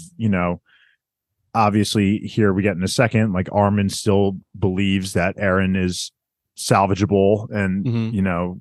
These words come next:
Speaker 1: can be,
Speaker 2: Yeah.
Speaker 1: can be saved, but also we get the speech, which I guess we can just get there when we get there. But your co-, I like your co-, well, I like where your head's at. It's just, it's so hard to determine how this is actually going to play out in the end.
Speaker 2: Yeah, it's just a really interesting blend of, like,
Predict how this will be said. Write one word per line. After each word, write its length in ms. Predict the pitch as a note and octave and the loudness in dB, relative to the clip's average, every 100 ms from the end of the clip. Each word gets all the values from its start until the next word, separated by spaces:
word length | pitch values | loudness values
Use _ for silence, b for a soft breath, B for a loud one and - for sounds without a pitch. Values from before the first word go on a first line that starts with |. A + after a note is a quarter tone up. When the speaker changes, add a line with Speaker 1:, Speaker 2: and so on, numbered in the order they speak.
| - | -4
Speaker 1:
can 160 | A#2 G2 | 0 2
be, 260 | G2 F#2+ | 2 2
Speaker 2:
Yeah. 300 | C#3 D3+ C#3+ | -2 -6 -6
Speaker 1:
can 140 | E2 F#2+ | -4 -2
be 80 | F#2+ | -2
saved, 520 | - B2 B2+ A#2+ G#2 | 2 4 4 2 0
but 140 | G#2+ | 0
also 300 | G#2+ G#2 - G2+ | 2 0 0 -2
we 100 | G2+ | -2
get 160 | G#2 - F2 | -4 -6 -10
the 100 | G2 | -8
speech, 420 | - D3 A#2+ - | -2 0 0 2
which 280 | G#2 - - _ - | -2 -2 -10 _ -2
I 60 | D3+ | 0
guess 140 | D3 | 2
we 60 | A#2+ | 0
can 100 | A#2+ | 0
just 180 | A2 F2 | 0 -2
get 160 | A2 | -2
there 120 | G#2 F#2 | 0 -2
when 100 | F#2 | 0
we 60 | |
get 160 | G#2 G2+ | -2 0
there. 140 | F2+ | -2
But 200 | E2+ G2 - B B | -2 -6 -8 B B
your 120 | G2+ G#2 | -2 0
co-, 120 | C3+ | 2
I 120 | A2+ | 2
like 200 | A2+ A2+ | 2 2
your 100 | G#2+ | 2
co-, 120 | A2 A2 | 0 2
well, 120 | A#2 | 2
I 60 | |
like 120 | B2+ B2 | 4 2
where 80 | |
your 100 | B2 A#2+ | 2 2
head's 180 | F#2+ | 0
at. 140 | F2 F2 | -4 -4
It's 120 | F2+ | -6
just, 160 | G#2+ A#2+ | -6 -6
it's 140 | G#2 | -4
so 320 | - C3 B2 | 2 4 4
hard 280 | A2+ A2 G#2 | 2 2 2
to 60 | G2 | 0
determine 480 | F#2+ - G#2+ F#2+ F2+ | -4 -2 0 0 0
how 300 | G#2 F#2+ G2+ | 2 2 2
this 200 | G2 - | 0 -4
is 100 | G2+ | -4
actually 320 | G2 F#2+ A2 | -2 0 0
going 180 | F#2+ F#2 | 2 0
to 60 | F2+ | 0
play 240 | F#2+ F#2 | 0 2
out 160 | F#2+ F#2+ | 2 2
in 60 | F2+ | 0
the 120 | F2 | -2
end. 300 | F#2+ C3+ D#3 B B | 0 -2 -4 B B
Speaker 2:
Yeah, 220 | B2+ B2 - | -2 -2 -2
it's 180 | A#2+ B2+ | -4 -2
just 300 | D3 - - | -2 -2 -2
a 40 | A2+ | 2
really 240 | B2 B2+ | 4 4
interesting 420 | A2+ A#2 - A2+ | 0 -2 -2 -2
blend 440 | G2 G#2+ G#2+ G#2 G2+ | 0 2 2 2 0
of, 120 | G2 | -2
like, 340 | G#2 G#2 - | -2 -2 -6